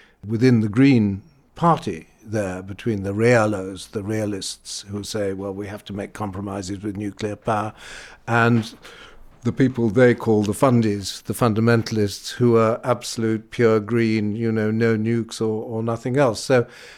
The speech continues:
the word, I think, has acquired sort of universal resonances because it speaks to something which is very common in contemporary culture, which is,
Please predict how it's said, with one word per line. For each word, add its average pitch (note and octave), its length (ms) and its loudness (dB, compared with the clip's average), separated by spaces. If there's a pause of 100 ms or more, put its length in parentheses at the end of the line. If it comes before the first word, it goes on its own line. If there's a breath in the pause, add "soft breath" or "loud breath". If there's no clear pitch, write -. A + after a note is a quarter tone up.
(220 loud breath)
the C#3+ 140 2
word, D#3 580 4
I B2+ 120 2
think, B2+ 320 -4
has - 420 -2 (120)
acquired B2+ 560 2
sort B2 260 -4
of A#2 180 -2 (920 soft breath)
universal C#3 600 6
resonances A2 1160 0 (100)
because C3 1040 0 (500 soft breath)
it B2+ 180 0
speaks E3 460 0
to A#2+ 120 -4
something A2+ 600 0
which A#2 240 -4
is A#2+ 140 -4
very A#2 520 2 (360 soft breath)
common F2 560 -2 (600 soft breath)
in G#2+ 520 -2
contemporary G#2+ 580 0
culture, G2+ 640 -4
which G#2 360 -6
is, G#2+ 360 0